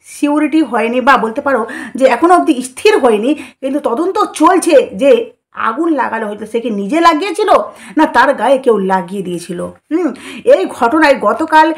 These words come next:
প্রেমিক রাহুল বসুকে গ্রেপ্তার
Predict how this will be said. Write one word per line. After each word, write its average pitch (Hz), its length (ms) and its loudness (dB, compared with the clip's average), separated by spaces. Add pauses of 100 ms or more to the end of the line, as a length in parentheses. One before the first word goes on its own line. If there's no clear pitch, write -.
(280)
প্রেমিক 381 580 -4
রাহুল 277 800 2
বসুকে 226 720 0 (280)
গ্রেপ্তার 254 640 -2